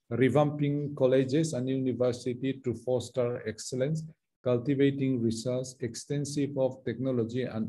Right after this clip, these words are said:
online education. This is the trust area for financing of education. Then,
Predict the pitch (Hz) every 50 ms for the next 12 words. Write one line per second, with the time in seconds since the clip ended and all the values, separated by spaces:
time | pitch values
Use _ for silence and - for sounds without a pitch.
0 | - - 131 131 135 131 127 127 123 127 123 - 117 110 107 107 123 120 123 127
1 | 123 123 120 120 - 120 104 95 - - - _ _ _ _ _ _ - 127 117
2 | 120 175 202 175 - 175 165 160 160 - 139 135 123 - - - 151 156 156 156
3 | 156 156 - 151 143 143 143 143 139 143 135 - - - 113 113 113 113 - -
4 | 123 123 127 127 139 139 135 139 - 135 131 127 127 123 123 117 120 123 110 107
5 | 104 123 120 120 - 120 120 110 110 113 110 92 82 80 - - _ _ _ _
6 | _ _ _ _ - 123 135 147 151 135 123 - -